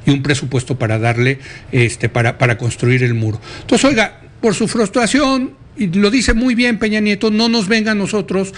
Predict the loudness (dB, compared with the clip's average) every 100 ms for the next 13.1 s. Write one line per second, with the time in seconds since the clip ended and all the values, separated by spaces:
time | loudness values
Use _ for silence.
0 | -18 -6 0 2 2 2 0 0 0 -2
1 | -2 -2 -4 -2 -2 0 0 0 -2 -2
2 | 0 0 0 0 0 0 0 0 0 0
3 | 0 0 0 -2 0 0 0 -4 -6 -12
4 | -18 -12 -4 -2 -4 -10 -12 0 4 4
5 | 2 0 0 0 -2 -4 -2 2 4 2
6 | -2 -8 -20 -20 -18 -18 -18 -12 0 2
7 | 2 0 0 2 2 0 0 -2 0 -2
8 | 0 0 0 -2 0 0 2 0 -2 -2
9 | 0 2 0 -4 -6 0 2 0 -2 0
10 | 0 -2 -2 -2 0 0 0 0 0 0
11 | 0 -2 -2 0 -2 -2 -4 0 0 0
12 | -2 -2 -2 -2 0 2 2 0 -2 -2